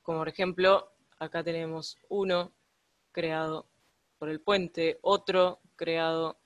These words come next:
por esta, por esta estructura, y así sucesivamente hacia atrás. Ori lo hace un montón,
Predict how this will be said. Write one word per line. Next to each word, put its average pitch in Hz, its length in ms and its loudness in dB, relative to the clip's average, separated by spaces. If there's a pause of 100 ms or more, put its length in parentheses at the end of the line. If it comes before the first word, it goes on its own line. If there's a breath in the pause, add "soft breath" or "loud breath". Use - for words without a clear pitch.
(600)
por 151 160 -6
esta, 147 480 -8
por 156 100 -14
esta 151 140 -16
estructura, 190 640 2 (240 loud breath)
y 170 80 -2
así 185 200 -2
sucesivamente 175 760 0
hacia 160 220 -4
atrás. 156 360 -8 (280 soft breath)
Ori 202 260 8
lo 185 120 10
hace 180 220 6
un 156 60 -8
montón, 214 600 2